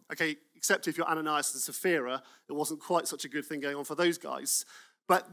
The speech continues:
what happens is that church is exploding into life, and it's all centered around Jerusalem. And they seem to have forgotten that the invitation and the call of God was to go, yes, be empowered, but to go from Jerusalem to Judea to Samaria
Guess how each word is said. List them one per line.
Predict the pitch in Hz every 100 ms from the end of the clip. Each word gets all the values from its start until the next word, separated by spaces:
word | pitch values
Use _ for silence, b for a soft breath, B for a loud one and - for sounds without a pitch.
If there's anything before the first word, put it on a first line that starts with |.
| -
what | 180 240
happens | 240 302 277 220 170 170 -
is | 190
that | 202
church | 196 - 269 277
is | 233
exploding | 226 - - 226 226 202
into | 190 180
life, | 185 220 123 151 - - _ _ _ _ _ _ _ _ _ _ _ _
and | 196
it's | 214 220
all | 269
centered | - 269 254 208
around | 185 180
Jerusalem. | 170 196 233 - 120 123 _ _ _ _ _ _ _ _ _ _ _ -
And | 185
they | 202
seem | - 285 381
to | 269
have | 233
forgotten | 214 254 247 170 139 151
that | 175
the | 190
invitation | 233 220 214 208 196
and | 185
the | 170
call | - 220
of | 180
God | - 233 139 151 b b b
was | 156 151
to | 160
go, | - 220 190 131 156 208 b b b _ _ -
yes, | 196 -
be | - 208
empowered, | 196 226 180
but | 147 -
to |
go | 175 170
from | 160
Jerusalem | 160 165 180 180 185
to | 175
Judea | 165 156 151 147
to | -
Samaria | 143 147 143 139 135